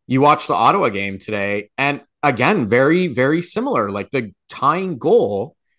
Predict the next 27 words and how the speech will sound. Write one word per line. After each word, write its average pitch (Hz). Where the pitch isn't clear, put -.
T 185
J 196
Brodie 139
is 117
on 151
the 160
boards. -
Like, 131
Ottawa 180
on, 127
in 120
no 156
planet 151
should 151
be 131
able 143
to 139
break 131
in 139
there 98
on 123
what 135
was 135
essentially 120
a 110
mini 120
two-on-one. 117